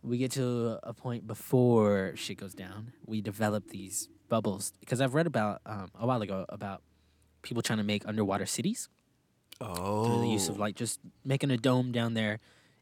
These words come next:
Speaker 1: able
Speaker 2: Okay.
Speaker 1: to survive the, uh, the pressure that happens at the bottom of the floor.
Speaker 2: Yeah.
Speaker 1: Um, the problem is, like, keeping it oxygenated, keeping, like, um, keeping it sustained,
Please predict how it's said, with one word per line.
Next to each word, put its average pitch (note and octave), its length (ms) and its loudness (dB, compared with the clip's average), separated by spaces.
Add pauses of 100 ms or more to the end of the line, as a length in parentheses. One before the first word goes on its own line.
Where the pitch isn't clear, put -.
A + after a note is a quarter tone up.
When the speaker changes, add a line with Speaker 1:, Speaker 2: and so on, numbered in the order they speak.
Speaker 1:
able A#2 240 4
Speaker 2:
Okay. F#2+ 120 0
Speaker 1:
to A2+ 80 -2
survive G#2+ 540 0 (500)
the, G#2 220 -2
uh, F#2+ 360 -4
the A2 120 -6
pressure G2+ 420 -2 (360)
that G#2 100 -4
happens G2 340 -4
at G2+ 60 -18
the F2+ 80 -14
bottom F#2+ 260 -10
of F#2 80 -12
the G2 60 -18
floor. F#2+ 280 -8 (540)
Speaker 2:
Yeah. F2 180 -2 (100)
Speaker 1:
Um, F2+ 100 -18 (760)
the - 80 -20
problem A2+ 280 2
is, G2+ 140 -4
like, G2+ 160 -2
keeping A2 280 -4
it G#2 120 -4
oxygenated, G2+ 840 -6 (100)
keeping, G2 240 -8
like, F2+ 280 -14 (920)
um, - 380 -12 (1200)
keeping C#3+ 220 4
it A#2+ 80 -2
sustained, F#2 420 -4